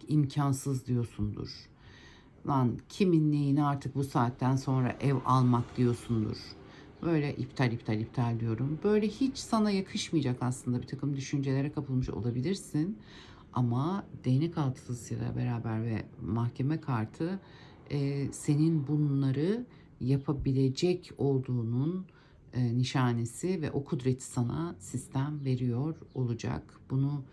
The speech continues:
hissedersen, derinden hissedersen, çünkü bu bir plütonik karttır. E, derininden, yüreğinden hissedersen ki Plüto hala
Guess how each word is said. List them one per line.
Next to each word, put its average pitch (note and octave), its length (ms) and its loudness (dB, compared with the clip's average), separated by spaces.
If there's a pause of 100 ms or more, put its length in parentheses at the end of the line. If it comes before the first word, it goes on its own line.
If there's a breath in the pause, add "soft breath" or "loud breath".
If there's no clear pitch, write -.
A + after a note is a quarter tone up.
(340 loud breath)
hissedersen, C3 1080 0
derinden C#3+ 560 4
hissedersen, A2+ 680 -2
çünkü A2 220 -6
bu A#2+ 180 -2
bir B2 160 0
plütonik C3 680 -2
karttır. - 640 -4 (480 loud breath)
E, B2 60 2 (1600)
derininden, D3+ 800 6
yüreğinden C#3 640 4
hissedersen B2+ 840 -2
ki - 220 -14
Plüto D3+ 360 0
hala C#3+ 580 0